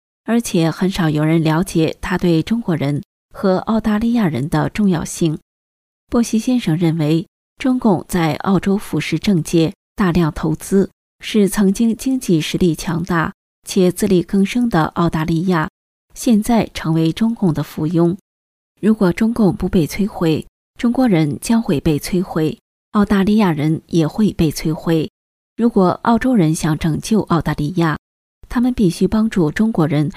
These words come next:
退出中共，拯救中国。澳洲大律师、国际法心理学讲师索菲约克在发言中列举了中共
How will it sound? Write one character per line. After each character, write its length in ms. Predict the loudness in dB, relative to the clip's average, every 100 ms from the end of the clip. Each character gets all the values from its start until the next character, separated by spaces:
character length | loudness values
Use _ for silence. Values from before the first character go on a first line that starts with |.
| -12 -6
退 180 | 0 0
出 220 | 0 -2
中 200 | 0 -2
共， 280 | 2 0 0 _ -8
拯 180 | -2 -2
救 220 | 0 0
中 200 | 2 -2
国。 340 | 0 0 0 -2 _ _ _ _ _ _ _ _ _
澳 140 | 0 2
洲 240 | 2 2
大 160 | 0 0
律 180 | 2
师、 340 | 0 0 0 0 _ _ -10
国 140 | -2 0
际 160 | 2
法 260 | 0 -2 -2
心 200 | -2 0
理 120 | 0
学 200 | 0 -2
讲 220 | 0 -2
师 320 | -2 0 0 -2
索 200 | -2 -2
菲 200 | 0 0
约 180 | 2 -2
克 320 | 0 -2 -2 _ _
在 260 | -2 2 2
发 200 | 2 0
言 220 | 0 0
中 240 | 0 0 0 _ _
列 160 | 0 2
举 200 | 2 0
了 140 | -2
中 220 | 0 -2 0
共 240 | 0 0